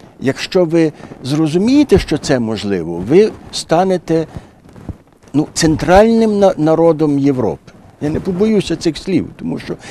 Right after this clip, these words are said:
йдеться про духовний, м, духовне піднесення народу, яке завжди виводить народ на перші, е, е,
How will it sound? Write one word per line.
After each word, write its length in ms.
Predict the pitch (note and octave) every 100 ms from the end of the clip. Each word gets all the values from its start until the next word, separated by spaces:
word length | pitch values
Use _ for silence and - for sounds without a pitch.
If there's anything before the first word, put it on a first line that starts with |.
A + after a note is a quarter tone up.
| -
йдеться 440 | C#3+ C#3+ G3 -
про 200 | D3+ D#3+
духовний, 800 | D3 D3 - F3 F#3+ F#3 F#3+ F#3 F3+ - - - - -
м, 240 | C3+ C3 A2+
духовне 540 | B2 C#3 - G#3 F#3+
піднесення 800 | D#3 E3+ D3 D#3 E3 - C#3+ C3
народу, 420 | B2 B2+ F#2 E2+
яке 320 | G2+ A2 - D#3+
завжди 440 | A#2+ F3+ F#3 E3+
виводить 600 | D#3+ C#3+ D3+ C#3+ B2+ - - - - -
народ 360 | B2 C3 C3+
на 140 | B2+ A#2+
перші, 580 | C#3 B2 - A#2 A2+ - -
е, 40 |
е, 720 | A2 G#2+ G#2 F#2 F2 F2+ F#2